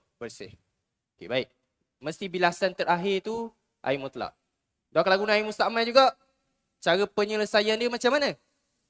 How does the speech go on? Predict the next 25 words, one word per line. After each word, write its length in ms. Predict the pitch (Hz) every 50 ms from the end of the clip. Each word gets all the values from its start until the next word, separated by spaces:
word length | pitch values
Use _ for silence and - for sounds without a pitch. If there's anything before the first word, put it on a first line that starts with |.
| _ _ _ _ _ _ _
Dah 80 | 113
guna 160 | 113 123 131 135
air 120 | 139 139 147
mut-, 200 | 151 - _ _ _
dah 160 | - 143 143
guna, 160 | 147 160 160 - _ _ _ _
contoh 240 | - 175 165 - 196
dah 80 | 196
guna 180 | 190 190 202 202 196
air 80 | 202 208
mustakmal 400 | 208 - - - 220 220 220 220
juga. 240 | 240 247 240 165 - _ _ _ _ _ _ _ _ _ _ _ _ _ _ _ _ _ _ _ _ _ _ _ _ _ _ _ _ _ _ _
Tambah 320 | _ - 170 185 214 220 214
lagi 240 | 190 190 170 175 170
satu 480 | 170 156 - - 180 170 139 120 107 - _ _ _ _ _ _ _ _ _ _ _ _ _ _ _ _ _ _ _ _ _ _ -
bilahan 560 | 139 143 147 143 139 165 175 196 233 233 240 _ _ _ _ _ _ _ _ _ _ _ _ _ _ _ _ _ _ _ _ _ _ _ _ _ _
dengan 320 | - 127 131 151 165 139
air 320 | 127 123 139 170 208 240 220 - _ _ _ _ -
mutlak. 400 | 165 175 - 147 123 110 - - _ _ _ _ _ _ _ _ _ -
Tambah 240 | 202 226 226 175 185
lagi 160 | 165 165 160
satu, 400 | 156 143 - - 123 123 131 -
guna 240 | - 175 196 202 180
air 80 | 170
mutlak. 320 | 156 143 - 135 123 120